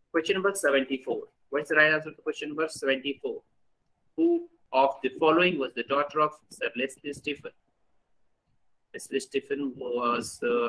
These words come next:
having two daughters. One was Virginia Woolf and the other was Vanessa Bell. So Virginia Woolf is the right answer to this question. Uh,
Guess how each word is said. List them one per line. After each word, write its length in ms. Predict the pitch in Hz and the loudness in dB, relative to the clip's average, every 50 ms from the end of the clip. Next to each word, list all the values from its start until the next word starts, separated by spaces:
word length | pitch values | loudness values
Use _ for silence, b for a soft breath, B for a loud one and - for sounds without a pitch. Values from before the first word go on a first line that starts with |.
| - - | -2 -4
having 360 | 113 113 113 117 117 113 113 - | -4 -4 -4 -6 -10 -12 -12 -10
two 140 | 127 131 123 | -8 -6 -2
daughters. 560 | 135 131 131 131 - 135 135 147 170 170 - - | -2 0 0 0 -2 -2 -2 -2 -2 -4 -6 -6
One 240 | 117 120 117 120 113 | -6 -6 -6 -6 -8
was 220 | 113 113 117 113 107 107 - | -8 -6 -6 -8 -8 -8 -6
Virginia 520 | 117 110 110 107 120 127 127 135 139 143 | -6 -6 -6 -8 -10 -8 -6 -4 -4 -2
Woolf 260 | 135 135 143 147 160 165 - | -2 -2 -4 -6 -6 -10 -8
and 280 | 135 123 113 117 117 - - | -8 -6 -6 -6 -8 -10 -12
the 80 | 113 | -12
other 180 | 110 - - - - _ | -12 -12 -14 -18 -20 _
was 180 | - - 113 113 _ _ _ | -18 -18 -18 -18 _ _ _
Vanessa 540 | - 120 123 127 135 139 - - 143 135 139 139 | -14 -14 -12 -12 -12 -12 -6 -4 -2 -2 -2 -2
Bell. 260 | 131 123 107 95 - - _ _ _ _ _ _ _ _ _ _ | -4 -10 -12 -12 -16 -20 _ _ _ _ _ _ _ _ _ _
So 260 | - - - 120 120 110 110 110 104 - | -18 -14 -10 -8 -8 -6 -6 -8 -8 -6
Virginia 420 | 117 117 - - 147 147 151 156 | -8 -6 -4 -4 -2 0 0 0
Woolf 260 | 147 147 147 147 147 - | 0 -2 -2 -2 -2 0
is 180 | 147 143 139 - | 0 0 0 -2
the 140 | - 139 135 | -4 -4 -2
right 280 | 131 131 127 123 120 - 127 | 0 0 0 0 -2 -2 -4
answer 360 | 120 117 113 - - - - | -4 -4 -6 -8 -10 -14 -14
to 100 | - - - | -14 -14 -16
this 200 | 104 - - - | -18 -18 -18 -14
question. 420 | - 110 - - - - - - 107 - _ _ _ _ _ _ _ _ _ _ _ _ _ _ _ _ _ _ _ _ _ _ _ _ _ _ _ _ _ _ _ _ - | -10 -10 -10 -10 -12 -12 -10 -10 -10 -10 _ _ _ _ _ _ _ _ _ _ _ _ _ _ _ _ _ _ _ _ _ _ _ _ _ _ _ _ _ _ _ _ -12
Uh, 160 | - 120 120 | -10 -10 -8